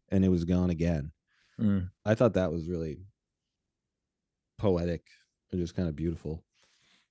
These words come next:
Speaker 2: Yeah, I mean, there are, like, really beautiful passages and, and, you know, like, descriptions of, of Mattis's experience of the world, and it's,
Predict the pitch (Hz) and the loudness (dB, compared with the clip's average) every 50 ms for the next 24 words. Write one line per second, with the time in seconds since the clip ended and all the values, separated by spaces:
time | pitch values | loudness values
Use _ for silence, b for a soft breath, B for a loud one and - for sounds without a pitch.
0 | _ _ - 208 262 208 180 190 202 190 202 202 180 143 156 208 262 240 180 160 | _ _ 8 8 8 10 10 10 10 10 10 8 8 6 6 6 6 6 8 6
1 | 160 151 123 120 120 139 156 165 170 160 123 107 120 131 147 156 - - 151 131 | 6 4 4 0 -2 0 0 2 2 0 2 2 2 2 4 2 2 4 4 4
2 | 120 117 110 104 101 - _ - 127 113 123 131 - 170 147 147 165 170 170 170 | 6 6 6 4 2 -2 _ -4 -2 -2 -2 -2 -4 -6 -4 -2 0 0 2 0
3 | 165 165 151 147 117 113 117 117 110 110 107 98 - - 104 104 101 101 101 98 | 0 -2 -2 -2 0 2 2 2 2 2 2 0 -2 -2 -2 0 0 2 0 0
4 | 95 98 98 104 _ _ _ _ _ _ _ _ _ 127 127 120 107 101 98 92 | 0 -2 -4 -8 _ _ _ _ _ _ _ _ _ 0 2 2 2 2 2 0
5 | 87 - _ - 113 - - 110 110 107 98 - - - 110 - 117 - - - | -2 -6 _ -12 -12 -8 -2 2 2 2 2 0 -6 -10 -4 -4 -4 -2 2 2
6 | 135 120 - - 135 120 117 113 104 107 98 95 - - - 110 101 107 107 98 | 2 2 2 2 2 4 4 4 2 0 -2 -2 -6 -8 -8 -4 0 0 0 2
7 | 101 104 110 110 - 113 104 107 92 - - 104 101 104 104 101 101 - 104 90 | 2 0 0 0 -2 -2 -2 -4 -4 -4 -4 -2 0 0 0 0 -2 -4 -6 -4
8 | 95 95 90 85 95 98 101 104 101 98 90 90 87 87 87 82 - - | -4 -4 -4 -2 0 2 2 4 4 4 2 0 -2 -2 -4 -6 -8 -14